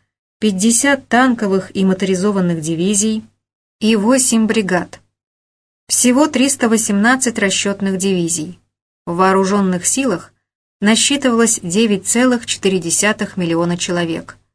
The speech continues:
Из них более семи миллионов в сухопутных силах и войсках С С. Численность действующей армии составляла четыре миллиона двести шестьдесят восемь тысяч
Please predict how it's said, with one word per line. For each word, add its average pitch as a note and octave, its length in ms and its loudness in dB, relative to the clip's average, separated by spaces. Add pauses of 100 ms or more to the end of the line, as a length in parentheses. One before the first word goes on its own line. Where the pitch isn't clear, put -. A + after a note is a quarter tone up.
(300)
Из G3 240 2
них A3+ 440 0
более F#3 380 2
семи F#3 340 0
миллионов E3+ 540 0 (480)
в - 60 -4
сухопутных B3 760 2
силах C4 520 0 (100)
и G3+ 80 2
войсках F#3 540 0
С F#3 180 -2
С. D3+ 300 -4 (1160)
Численность A3 800 0
действующей F#3+ 800 0
армии E3 600 -2 (460)
составляла A#3+ 760 2
четыре A#3 400 0
миллиона G#3+ 640 2 (280)
двести G3 460 2
шестьдесят F3 600 -2
восемь E3 380 -4
тысяч - 500 -4